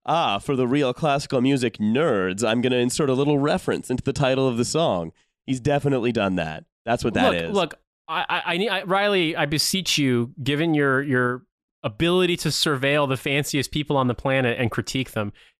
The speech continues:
Speaker 2: do, do you know of anyone who would be like, e-, e-, even if they are an absolute classical music snob, who would be like, "You have to listen to classical music while you're exercising"?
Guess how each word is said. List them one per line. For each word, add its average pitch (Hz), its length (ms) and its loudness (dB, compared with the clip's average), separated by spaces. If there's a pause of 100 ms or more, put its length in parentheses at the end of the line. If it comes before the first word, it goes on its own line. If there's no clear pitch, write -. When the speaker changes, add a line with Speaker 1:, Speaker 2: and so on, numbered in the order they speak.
(100)
Speaker 2:
do, 156 160 -2
do 156 140 -2
you 247 140 2
know 269 180 2
of 185 180 -2
anyone 131 680 -2 (180)
who 170 120 -2
would 180 100 2
be 175 120 0
like, 151 340 0
e-, - 120 -20
e-, 190 240 0
even 226 260 0
if 214 100 0
they 190 120 0
are 170 160 4
an 165 60 0
absolute 165 440 0
classical 151 380 0
music 139 300 0
snob, 139 420 0 (120)
who 151 100 0
would 143 40 2
be 156 80 2
like, 139 280 0 (140)
"You 143 120 0
have 143 220 -2
to 156 80 -4
listen 139 220 0
to 147 60 0
classical 135 320 -2
music 123 280 0
while 117 120 4
you're 107 140 2
exercising"? 147 640 -2